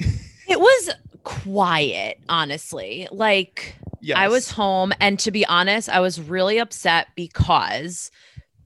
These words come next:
Speaker 2: my friend, I have a, I have a very large friend group, and when we are home every Thanksgiving Eve, like, every single year, we always hang out.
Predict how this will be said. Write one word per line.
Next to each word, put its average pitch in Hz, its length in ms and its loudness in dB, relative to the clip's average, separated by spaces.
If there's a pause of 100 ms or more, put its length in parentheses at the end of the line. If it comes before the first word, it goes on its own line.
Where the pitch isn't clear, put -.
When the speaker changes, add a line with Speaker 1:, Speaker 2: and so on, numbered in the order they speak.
(120)
Speaker 2:
my 185 540 2
friend, 170 500 0
I 165 80 4
have 175 140 2
a, 220 160 0 (560)
I 156 60 4
have 165 100 2
a 220 40 0
very 185 320 2
large 196 380 2
friend 131 340 -4
group, 165 320 -4 (160)
and 180 440 0 (100)
when 185 380 0
we 196 220 -2
are 185 220 2
home 175 560 -4 (160)
every 175 420 -2
Thanksgiving 170 680 -4
Eve, 165 480 -2 (460)
like, 180 200 0 (140)
every 180 440 4
single 170 300 -6
year, 160 300 -2
we 165 140 -6
always 151 320 -2
hang 160 240 -6
out. 135 260 0